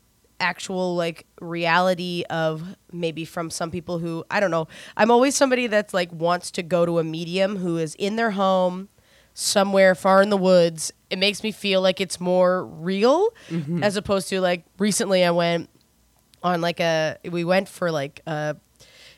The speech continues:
Speaker 1: it was, like, an exercise with Second City, and they were like, "Go somewhere you've never been," with one of the people in the cast. So we went to a psychic on
Speaker 2: Oh,
Speaker 1: Yonge
Speaker 2: wow.
Speaker 1: Street. <laughs>
Speaker 2: How was that?
Speaker 1: And,
Speaker 2: Tell me
Speaker 1: oh
Speaker 2: about it.
Speaker 1: my God, it was,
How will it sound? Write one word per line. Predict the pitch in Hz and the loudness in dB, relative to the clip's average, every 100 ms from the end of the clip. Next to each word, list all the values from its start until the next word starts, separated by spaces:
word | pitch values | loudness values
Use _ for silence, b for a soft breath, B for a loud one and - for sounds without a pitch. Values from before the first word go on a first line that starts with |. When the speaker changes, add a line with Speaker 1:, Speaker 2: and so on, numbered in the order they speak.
| - | -8
Speaker 1:
it | 180 | -4
was, | 170 | -2
like, | 165 | -4
an | 147 | -4
exercise | 190 - 196 170 160 | -4 -4 -2 -2 -2
with | 156 | -2
Second | - 170 151 | -4 -4 -4
City, | - 294 180 | -2 0 0
and | 180 | 0
they | 180 | 0
were | 175 | -2
like, | 170 - | -2 0
"Go | 233 | 2
somewhere | - 269 240 | 2 0 0
you've | 226 190 | -2 -4
never | 160 165 180 | -2 -2 -2
been," | 165 131 165 233 285 - _ - | -4 -2 -4 -4 -6 -10 _ -8
with | 175 - | -8 -6
one | 160 165 | -8 -6
of | 160 | -6
the | |
people | 160 160 160 | -8 -10 -6
in | 156 | -6
the | 156 | -6
cast. | 151 151 - | -4 -4 -4
So | 170 | -8
we | 185 | -4
went | 190 214 | -2 -2
to | 240 | -4
a | 220 | -6
psychic | - 208 - 143 113 _ b b | -2 -4 -4 -10 -12 _ b b
on | 170 185 | -2 2
Speaker 2:
Oh, | |
Speaker 1:
Yonge | 175 214 202 | 4 4 2
Speaker 2:
wow. | 147 | -2
Speaker 1:
Street. | 143 92 - | -4 -8 -12
<laughs> | 214 - _ _ _ - - 349 - _ _ | -16 -18 _ _ _ -8 -6 -4 -8 _ _
Speaker 2:
How | - 202 | -6 -6
was | 196 196 | -6 -8
that? | 202 208 | -6 0
Speaker 1:
And, | 208 208 - - | 0 -2 -6 2
Speaker 2:
Tell | 220 214 214 | 6 8 6
me | 208 | 4
Speaker 1:
oh | |
Speaker 2:
about | 202 165 160 | 2 0 -2
it. | 160 | -6
Speaker 1:
my | 165 175 175 175 180 185 180 - - | -2 2 2 2 0 0 -4 -8 -4
God, | 185 175 165 165 | 2 4 4 0
it | 156 165 | -2 -4
was, | 165 170 165 170 | -2 -2 -2 -4